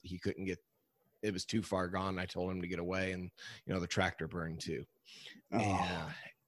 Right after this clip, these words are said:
Speaker 1: it was just, it was a brand new baler, brand new tractor.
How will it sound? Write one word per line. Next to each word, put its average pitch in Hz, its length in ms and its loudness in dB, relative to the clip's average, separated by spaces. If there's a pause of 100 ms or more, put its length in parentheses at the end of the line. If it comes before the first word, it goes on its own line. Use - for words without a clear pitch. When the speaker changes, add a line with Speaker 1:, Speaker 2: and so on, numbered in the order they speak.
(120)
Speaker 1:
it 104 200 2
was 95 280 0
just, 90 320 0
it 95 80 0
was 87 100 -2
a 87 60 -6
brand 113 280 6
new 117 100 6
baler, 92 460 -2 (140)
brand 107 260 4
new 104 100 2
tractor. 95 600 -2